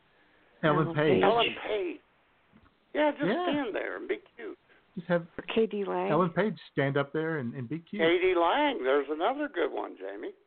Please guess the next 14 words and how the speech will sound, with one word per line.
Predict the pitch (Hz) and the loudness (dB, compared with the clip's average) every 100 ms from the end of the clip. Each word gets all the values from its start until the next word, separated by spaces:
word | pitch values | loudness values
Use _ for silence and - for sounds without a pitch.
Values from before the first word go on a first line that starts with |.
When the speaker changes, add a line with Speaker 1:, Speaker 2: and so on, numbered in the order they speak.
| _ - | _ -12
Speaker 2:
Yeah. | 190 185 240 - _ _ _ _ _ _ _ _ _ _ _ _ | -10 -10 -12 -18 _ _ _ _ _ _ _ _ _ _ _ _
Speaker 1:
Love | 110 127 139 113 | 0 2 2 0
K | - 107 | -10 -10
D | 98 | -12
Lang. | 95 120 110 98 _ _ _ _ _ _ _ _ _ - | -8 -8 -8 -14 _ _ _ _ _ _ _ _ _ -6
Speaker 3:
I | 120 | -4
do | 127 123 - | -4 -6 -4
too. | 131 98 - _ _ _ _ _ - | -4 -4 -14 _ _ _ _ _ -4
K | 147 165 | -4 -2
D | 165 | -4
Lang | 139 147 165 165 160 | -4 -4 -6 -8 -8
and | 151 | -8
the | |
Recliners, | 147 147 127 - 101 90 82 78 | -8 -10 -12 -14 -14 -14 -16 -20